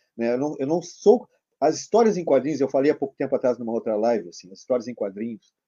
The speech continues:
elas, o desenhar, o desenho e desenhar histórias em quadrinhos, é, são uma re-, é uma relação tão visceral, tão íntima,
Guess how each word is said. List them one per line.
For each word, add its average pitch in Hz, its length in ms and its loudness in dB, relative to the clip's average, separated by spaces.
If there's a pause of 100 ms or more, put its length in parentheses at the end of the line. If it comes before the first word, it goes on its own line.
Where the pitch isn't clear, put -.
(480)
elas, 110 560 -6 (1040)
o 202 220 12
desenhar, 120 720 0 (220)
o 165 160 2
desenho 120 600 -2 (100)
e 208 220 10
desenhar 123 580 0
histórias 107 360 -8
em 98 80 -14
quadrinhos, 101 540 -12 (580)
é, 107 100 -6
são 147 220 -6
uma 147 140 -4
re-, 143 220 -6
é 117 160 0
uma 135 140 -2
relação 127 500 -6
tão 196 200 -4
visceral, 135 500 0
tão 165 260 -2
íntima, 151 400 -10